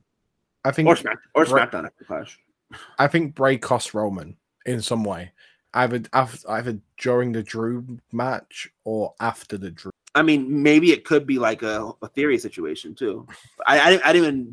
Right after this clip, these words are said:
Speaker 2: bring up a Theory. W-, like, what if Roman wins and then Theory goes to cash in? You see the Fiend attack, attack Roman and Theory pins
Speaker 1: Theory
Speaker 2: him.
Speaker 1: wins the W W E title.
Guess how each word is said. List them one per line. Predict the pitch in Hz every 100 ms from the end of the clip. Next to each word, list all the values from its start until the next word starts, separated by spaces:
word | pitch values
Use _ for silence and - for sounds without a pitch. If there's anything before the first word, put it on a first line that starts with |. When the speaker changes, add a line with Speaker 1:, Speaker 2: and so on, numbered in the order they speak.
| 120
Speaker 2:
bring | 135
up | 175 202
a |
Theory. | - 92 82 113 _ _ _ _ _ _ _ _ _ _
W-, | 117 110 101
like, | 120 123 123
what | 139
if | 151 - 123
Roman | 143 143 127
wins | 131 170 139 143 147
and | 127 127
then | 127 120 117 107 107 _
Theory | 120 113
goes | 123 135 120
to |
cash | 117 120 117
in? | 147 139 117
You |
see | 110 127
the | 113
Fiend | - 127 127 120
attack, | - - 127 123 107 113 _ -
attack | 120 151 135 139 127 113
Roman | 123 190 175 180 180
and | 139 135 135 139 - _ _ _ _ _ _
Theory | 139 143
pins | 151 190
Speaker 1:
Theory | 123 120
Speaker 2:
him. | 120
Speaker 1:
wins | 120 113
the | 123
W | 117 117 113
W | 113
E | 113
title. | - 110 107 - 101